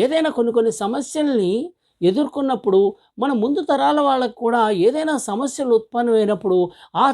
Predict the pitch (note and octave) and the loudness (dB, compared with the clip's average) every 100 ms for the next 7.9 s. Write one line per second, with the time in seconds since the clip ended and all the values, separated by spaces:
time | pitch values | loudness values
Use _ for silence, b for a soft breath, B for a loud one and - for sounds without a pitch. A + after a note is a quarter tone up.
0 | G#3+ G#3+ D#4 E4+ C4+ G#3+ G3+ A3+ b b | 0 0 0 -2 0 0 0 -4 b b
1 | F3 F#3 D#4+ F4 F4+ E4+ D#4+ C4 A#3+ A3+ | -4 0 4 4 4 0 -2 0 0 0
2 | A3 C4+ B3+ B3+ - F#3+ D3+ A3 D4 D4 | -2 -2 -4 -4 -2 -2 0 2 2 2
3 | C#4 C4 A#3 - - E4+ D#4 - B3+ A3+ | 2 2 0 -6 -4 -2 -2 -2 -2 0
4 | G#3+ F#3+ G3+ G3 F#3+ F3 E3 - B3+ - | -2 -2 -2 -2 -2 -4 -6 -2 -2 -2
5 | - A3 G#3 F3+ F3 E3+ D#3 D#3+ D3+ - | -6 -4 -2 -2 -2 -4 -8 -12 -10 -8
6 | D3 A3+ D4 A3+ C4+ b b - - C4 | -4 0 4 4 2 b b -8 0 2
7 | E4+ - F4+ E4 C#4+ D#4 E4 E4+ | 2 0 -2 2 2 2 2 2